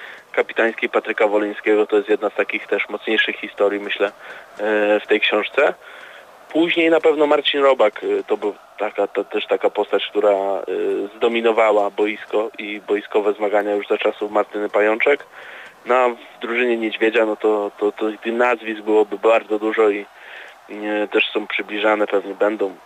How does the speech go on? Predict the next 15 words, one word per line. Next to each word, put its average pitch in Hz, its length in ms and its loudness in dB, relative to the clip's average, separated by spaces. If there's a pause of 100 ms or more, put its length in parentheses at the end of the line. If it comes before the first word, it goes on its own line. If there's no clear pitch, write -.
(260)
co 101 80 -2
tydzień 104 440 -6 (180)
w 104 300 4
serialu 113 320 2
Kanal 104 260 0
Plusa. 120 440 2 (960)
A 113 60 2
my 135 160 0
mieliśmy 123 320 0
do 117 120 2
nich 113 140 -6
dostęp 113 360 2
też 104 440 0
za 107 80 2
pomocą 104 760 -2